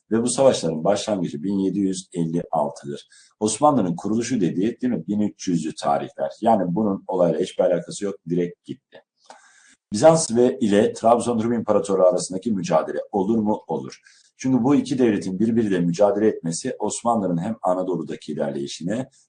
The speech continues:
hem de Bizans'a doğru, özellikle Bizans'a doğru ilerleyişinde at-, bir artı sağlayacaktır.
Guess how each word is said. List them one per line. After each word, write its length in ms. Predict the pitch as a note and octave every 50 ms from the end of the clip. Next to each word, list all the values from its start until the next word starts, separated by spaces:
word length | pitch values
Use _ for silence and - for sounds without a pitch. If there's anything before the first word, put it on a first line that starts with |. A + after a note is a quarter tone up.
| _ -
hem 200 | F2 F#2 F#2 E2+
de 320 | E2+ F2+ G#2 - - -
Bizans'a 520 | F#2 E2+ E2+ - E2+ E2 - - - C#2 D2
doğru, 180 | D2+ C#2+ D2+ - E2
özellikle 600 | D#2+ - E2 E2 E2 A2+ B2+ - - F2+ E2+ E2
Bizans'a 420 | D#2+ D2+ D#2+ D#2+ E2 - D2+ D2
doğru 160 | D2+ D2+ D2+
ilerleyişinde 800 | D2+ D2 D#2 D2+ D2+ D2+ D2 C#2+ - - E2 D#2+ F2 G#2+ A2+ - - - -
at-, 260 | E2 E2 D#2+ - _ _ _ _ _ -
bir 180 | F#2 F#2+ F2+ - -
artı 400 | E2+ E2+ - - - - C#2+ C2
sağlayacaktır. 960 | - - - F#2+ G#2+ A2+ A2 A2 A2 A2+ G#2+ - - A2 A2 - - -